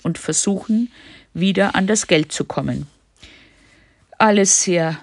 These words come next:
nervig. Dabei bin ich schon ganz nervös, weil hier gleich hinter meinem Laptop sechs kleine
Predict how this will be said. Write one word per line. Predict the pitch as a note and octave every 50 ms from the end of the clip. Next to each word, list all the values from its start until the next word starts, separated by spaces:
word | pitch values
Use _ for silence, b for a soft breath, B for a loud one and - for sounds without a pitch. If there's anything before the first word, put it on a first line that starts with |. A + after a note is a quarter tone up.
| - _ -
nervig. | C#3+ C3+ C3 A#2+ A#2 - - - - - - - b b b b b b b b b b b b _ _ _ _ _ _ _ _ _ _ _ _ _ _ _ _ _ _ - _ B B B B B B B B B
Dabei | - F3 F3 F3+ E3+ F3
bin | E3+ F#3+ G#3 G3
ich | G3 F#3+
schon | - - F3 F3+ F3
ganz | - G3 G#3 G#3+ G#3 - -
nervös, | F3+ E3+ E3+ E3 F3+ G3+ G3 E3+ C#3+ - - - - b b b b b b b b b b b b
weil | - E3 D#3+ E3+
hier | E3 - - G#3+ A3 A3+ A3
gleich | - - D#3+ D#3+ D3+ E3+ G3 - - -
hinter | - G#3 G#3 G#3 - - G3
meinem | F3 E3 D3+ D#3 D#3 D3 D3
Laptop | C#3+ C#3+ D#3+ - _ - - - G3+ - - - -
sechs | - - - - - - - - A3+ A#3 - _ _ - - - - - - - -
kleine | - - - G3+ F#3+ F#3 G3 G3 F#3+ F#3+ G3+ G3+ G#3